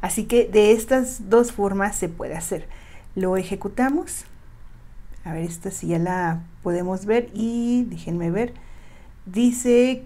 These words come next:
que la hoja no tiene un atributo update. Pues, ¿qué creen? Este es el error que, bueno, que me salió, que justamente aparece cuando no se tiene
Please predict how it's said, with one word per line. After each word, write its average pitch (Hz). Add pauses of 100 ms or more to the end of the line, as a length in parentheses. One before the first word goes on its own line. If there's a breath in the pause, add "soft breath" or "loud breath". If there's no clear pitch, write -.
que 226
la 170
hoja 247
no 226
tiene 214
un 226
atributo 208
update. - (440)
Pues, 175
¿qué 202
creen? 190 (280 loud breath)
Este 220
es 262
el 269
error 220
que, 202
bueno, 190
que 220
me 220
salió, 233
que 208
justamente 214
aparece 185 (720 loud breath)
cuando 269 (240)
no 190
se 208
tiene 202